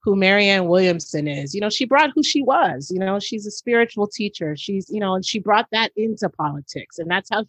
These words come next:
she approached politics. Um, you know, you, you think about, you know, <laughs> juxtaposing with Trump again, you know, he brought who he was into politics, you know what I mean? Completely. Um, and so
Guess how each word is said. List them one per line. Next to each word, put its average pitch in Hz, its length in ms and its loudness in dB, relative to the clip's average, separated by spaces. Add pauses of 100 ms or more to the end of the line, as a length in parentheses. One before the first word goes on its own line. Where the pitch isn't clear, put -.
she 226 100 -4
approached 214 640 0
politics. - 680 -12 (800)
Um, 160 840 -2
you 190 160 -4
know, 165 480 0
you, 180 180 -8
you 180 200 -8
think 208 300 -4
about, 185 680 2
you 202 120 -4
know, 170 240 -4 (120)
<laughs> 170 560 -4 (240)
juxtaposing 196 680 2
with 208 140 0
Trump 226 320 2
again, 156 400 -2
you 175 80 -4
know, 190 160 0
he 208 160 -4
brought 247 320 4
who 247 180 2
he 269 100 2
was 233 680 2
into 226 400 -2
politics, 190 760 -2
you 180 120 -8
know 180 60 -6
what 180 80 -4
I 190 80 -4
mean? 202 180 -4
Completely. 185 720 -10 (840)
Um, 160 680 2 (160)
and 185 160 -2
so 190 680 4